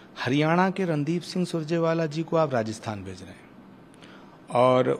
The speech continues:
उत्तर प्रदेश के लोगों को आप छत्तीसगढ़ भेज रहे हैं, राजस्थान भेज रहे हैं और महाराष्ट्र भेज रहे हैं। तो ये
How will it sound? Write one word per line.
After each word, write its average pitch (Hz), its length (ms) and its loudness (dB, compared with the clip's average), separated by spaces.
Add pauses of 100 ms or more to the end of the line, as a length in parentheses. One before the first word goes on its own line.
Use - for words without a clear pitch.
उत्तर 165 280 -2
प्रदेश 185 340 0
के 180 140 0
लोगों 170 300 2
को 170 140 -2
आप 165 180 2
छत्तीसगढ़ 135 480 -4
भेज 104 240 -8
रहे 95 160 -12
हैं, 95 220 -14 (320)
राजस्थान 123 580 -2
भेज 92 220 -12
रहे 90 140 -14
हैं 87 300 -16
और 113 340 -6 (120)
महाराष्ट्र 151 580 -2
भेज 104 200 -8
रहे 92 100 -12
हैं। 90 100 -16 (460)
तो 320 80 2
ये 302 600 2